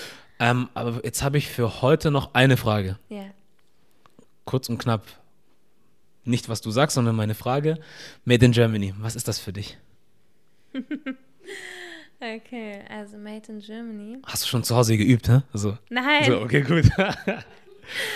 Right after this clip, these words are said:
Speaker 2: Nee, nee, wir hatten nur gerade darüber geredet, Elva und ich.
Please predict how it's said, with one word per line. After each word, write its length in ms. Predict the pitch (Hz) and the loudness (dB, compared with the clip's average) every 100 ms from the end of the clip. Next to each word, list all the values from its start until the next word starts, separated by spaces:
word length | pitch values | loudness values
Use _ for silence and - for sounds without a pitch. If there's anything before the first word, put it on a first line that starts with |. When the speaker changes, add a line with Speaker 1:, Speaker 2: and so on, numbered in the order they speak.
| - - | -10 -14
Speaker 2:
Nee, 280 | 262 247 247 | -6 -2 -2
nee, 320 | 240 240 233 | 0 -2 -2
wir 80 | 247 | -2
hatten 240 | 269 269 254 | -4 -4 -4
nur 120 | 233 | -4
gerade 320 | 208 214 220 | -2 -4 -4
darüber 360 | 240 208 208 208 | -10 -12 -12 -12
geredet, 520 | 196 208 208 214 208 | -12 -12 -12 -14 -12
Elva 380 | 220 208 214 208 | -12 -12 -14 -14
und 140 | 202 | -14
ich. 280 | 226 240 | -14 -16